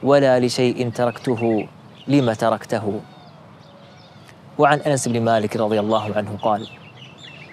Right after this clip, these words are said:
"أتاني معاذ بن جبل رضي الله عنه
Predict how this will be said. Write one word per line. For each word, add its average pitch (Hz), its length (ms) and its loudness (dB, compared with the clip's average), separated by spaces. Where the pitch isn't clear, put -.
"أتاني 156 480 2
معاذ 131 540 2
بن 117 200 -2
جبل 120 380 0
رضي 113 280 0
الله 110 400 -2
عنه 107 320 -4